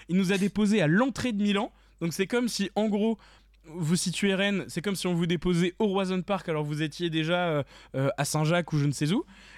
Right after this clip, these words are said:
Et ensuite, nous, on a couru, <laughs> parce qu'on avait la flemme d'attendre,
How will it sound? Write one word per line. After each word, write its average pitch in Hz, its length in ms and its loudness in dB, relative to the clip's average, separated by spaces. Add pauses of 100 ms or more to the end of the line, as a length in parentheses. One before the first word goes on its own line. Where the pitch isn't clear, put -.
(100)
Et 180 120 -2
ensuite, 226 560 -2
nous, 185 180 2
on 233 140 0
a 165 80 0
couru, 294 420 0 (180)
<laughs> - 400 -6
parce - 200 -12
qu'on 208 240 -4
avait 185 220 -2
la 180 120 0
flemme 196 240 -4
d'attendre, 185 480 -2